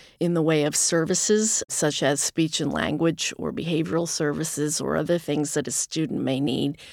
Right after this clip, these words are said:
but also there seems to be more opportunities for parents to connect with each other and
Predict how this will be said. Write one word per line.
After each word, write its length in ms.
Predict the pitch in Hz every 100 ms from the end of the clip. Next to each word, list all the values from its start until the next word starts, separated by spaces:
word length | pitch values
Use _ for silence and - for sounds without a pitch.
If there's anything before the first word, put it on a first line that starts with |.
| - -
but 100 | 277
also 260 | 240 262 214
there 160 | 175
seems 340 | 165 180 165 -
to 120 | 170
be 140 | 160
more 260 | 160 160 165
opportunities 840 | 160 165 156 - 180 156 156 151
for 320 | - 151 131
parents 540 | 131 - 185 151 147 -
to 80 | 165
connect 480 | - 160 165 -
with 120 | 170 -
each 220 | 156 -
other 320 | 87 78 -
and 240 | - 160